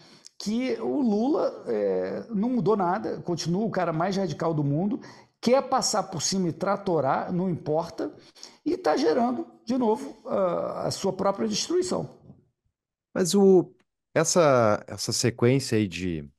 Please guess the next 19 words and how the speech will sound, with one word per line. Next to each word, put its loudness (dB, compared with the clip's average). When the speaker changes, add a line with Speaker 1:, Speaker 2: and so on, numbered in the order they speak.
Speaker 2:
eh, -4
erros, 2
eh, -4
decisões 0
tomadas, 0
que -10
são 0
erros 2
da -2
nossa -4
avaliação, -4
eh, 2
por 0
parte 2
do -4
governo -2
Lula, -4
eles 2
estão 2